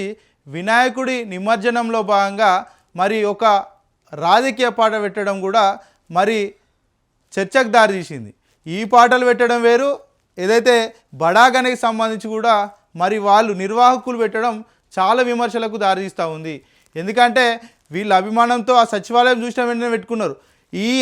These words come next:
ఎక్కడ ప్రజల్లో ఆదరణ తగ్గుతుందనే ఉద్దేశంతోటి మరి నిన్న కొంతమంది కూడా పెట్టించిర్రా, లేకపోతే ఆ నిర్వాహకులు బృందం సభ్యులు పెట్టిర్రా, అర్థం కానిటువంటి పరిస్థితి. So ఖచ్చితంగా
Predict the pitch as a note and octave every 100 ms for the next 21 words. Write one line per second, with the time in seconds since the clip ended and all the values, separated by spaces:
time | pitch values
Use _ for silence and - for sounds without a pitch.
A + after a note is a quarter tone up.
0 | A#3 C4+ C4+ C4+ A#3 B3 C4 B3 G#3+ A#3+
1 | B3+ B3+ A#3+ G#3 A#3+ A#3 G#3 A#3+ A#3 A3+
2 | G#3+ A3 A#3 G#3+ A#3 _ _ F#3 G3 A3+
3 | A3+ A3 G#3 G#3+ G#3 G3+ A3 B3 B3 A#3
4 | A3 A#3 G3+ A#3 A#3+ A#3 A3 A3 A3+ G#3+
5 | F#3 G3+ A#3 A#3+ A3+ A#3 F#3 G3+ A3+ A#3
6 | A3+ G#3 A#3 A3 A3 A3 A3+ G3 G#3 G#3
7 | G3+ G3 G3 G3+ G3+ F#3+ F#3 - C#4+ D4
8 | _ _ - - B3 C#4 F#4 _ _ _
9 | - G3+ - - C#4 C4+